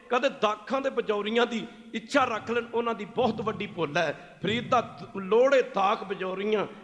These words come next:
ਕਿੱਕਰ ਬੀਜੈ ਜੱਟ, ਹੰਨੈ ਉਨ ਕਤਾਏ ਦਾ ਪੈਂਦਾ ਲੋੜ ਹੈ। ਪੱਟ,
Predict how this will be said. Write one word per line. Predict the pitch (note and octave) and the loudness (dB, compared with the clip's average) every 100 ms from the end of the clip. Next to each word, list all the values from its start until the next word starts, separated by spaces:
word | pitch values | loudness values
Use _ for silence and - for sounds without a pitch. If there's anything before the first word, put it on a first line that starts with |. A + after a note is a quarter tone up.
| - | -2
ਕਿੱਕਰ | - G#3+ G#3+ A3+ | -2 0 0 0
ਬੀਜੈ | C#3 E3+ F3 G3+ | -2 -8 -4 -2
ਜੱਟ, | G#3 - F3 F3+ - F#3 - - - | -4 -2 -2 -2 -4 -4 -6 -16 -6
ਹੰਨੈ | E3+ E3 F3 F3+ - | -4 -2 -2 -2 -2
ਉਨ | F3+ F3 | -4 -2
ਕਤਾਏ | F3+ E3 D3+ D3+ | -6 -6 -4 -2
ਦਾ | E3+ D#3+ | -2 -2
ਪੈਂਦਾ | D#3 - D#3+ D3+ E3 | -4 -4 -4 -2 -2
ਲੋੜ | E3 B2 C3 D#3 | -2 -4 -6 -2
ਹੈ। | E3+ D#3+ - - - | 0 -2 -6 -20 -4
ਪੱਟ, | A#3 A3 A3+ B3+ | 2 2 2 -2